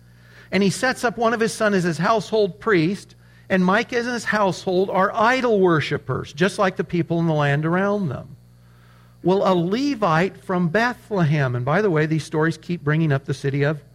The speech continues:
Bethlehem. I wonder if that's for a reason. A Levite from Bethlehem is wandering through and Micah realizes,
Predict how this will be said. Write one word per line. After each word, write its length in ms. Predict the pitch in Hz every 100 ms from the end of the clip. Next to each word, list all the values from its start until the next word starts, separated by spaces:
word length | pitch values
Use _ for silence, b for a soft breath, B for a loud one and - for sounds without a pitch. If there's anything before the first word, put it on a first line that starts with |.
| b b
Bethlehem. 800 | 139 196 233 - 185 160 143 123
I 60 | 117
wonder 240 | 151 202
if 80 | 196
that's 240 | 208 196 -
for 260 | - 170
a 40 | 160
reason. 540 | 180 185 139 95 - - - - b b b b b -
A 80 | 170
Levite 460 | 185 254 247 220
from 180 | - 175
Bethlehem 680 | 160 233 247 214 180 180 175
is 120 | 151
wandering 560 | 156 175 226 233 233 226
through 540 | - 175 156 170 220 - b b b b -
and 140 | 185
Micah 340 | 180 226 - 226
realizes, 760 | 214 240 220 180 180 180 185